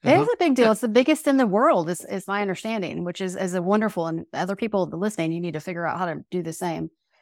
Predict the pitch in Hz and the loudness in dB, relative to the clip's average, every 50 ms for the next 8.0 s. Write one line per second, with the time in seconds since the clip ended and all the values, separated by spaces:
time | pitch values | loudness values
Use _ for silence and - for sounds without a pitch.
0 | _ _ _ - 220 220 233 262 247 214 - - 302 285 - 262 233 214 208 - | _ _ _ 2 2 4 4 4 4 2 0 0 -2 0 0 2 2 2 2 0
1 | - 233 233 233 220 202 202 208 196 196 190 196 175 180 170 170 170 175 170 170 | 0 -4 -4 -2 -4 -4 0 0 0 0 0 -2 -4 -2 -2 -2 -4 -4 -4 -4
2 | 185 202 214 - - 202 180 156 - _ _ _ _ _ - 190 190 185 196 208 | -2 -2 -2 -2 -2 -2 -2 -4 -6 _ _ _ _ _ -4 0 2 2 2 0
3 | 202 196 185 170 170 165 - - 208 208 214 220 196 165 147 147 165 165 165 165 | -2 -4 -4 -4 -6 -6 -4 0 2 2 4 4 2 0 0 -2 -4 -6 -6 -8
4 | - _ _ _ _ _ _ _ - 202 208 196 220 240 240 220 185 170 196 196 | -12 _ _ _ _ _ _ _ -4 -4 -2 0 2 2 4 4 4 4 2 2
5 | 208 226 226 220 202 - 180 175 - 185 190 214 214 - 170 165 156 147 - - | 2 2 0 -2 -2 -2 -2 0 0 0 0 0 -2 -4 -8 -8 -8 -10 -10 -14
6 | 151 156 196 185 _ _ _ _ _ _ _ - 190 180 208 240 269 262 254 269 | -12 -12 -14 -16 _ _ _ _ _ _ _ -6 -2 0 0 2 2 2 2 2
7 | 254 247 262 254 254 247 - - - 269 277 262 214 165 - - - - - | 2 2 2 0 -2 -4 -8 -6 -4 -2 0 0 -2 -2 -4 -6 -12 -14 -14